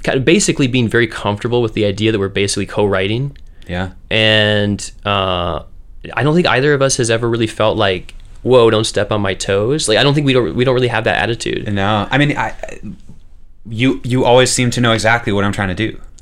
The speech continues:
Speaker 2: on the page.
Speaker 1: Yeah,
Speaker 2: You know what I
Speaker 1: right.
Speaker 2: mean? And so all your suggestions are, are,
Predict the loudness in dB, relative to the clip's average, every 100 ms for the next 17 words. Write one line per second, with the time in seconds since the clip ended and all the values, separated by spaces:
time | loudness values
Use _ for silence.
0 | -10 -4 0 2 2 0 -6 -10 -2 0
1 | 0 0 0 -2 -4 -2 2 4 4 4
2 | 0 -2 -2 -2 -2 -6 -6 -6 -6 -8
3 | -4 -6 -6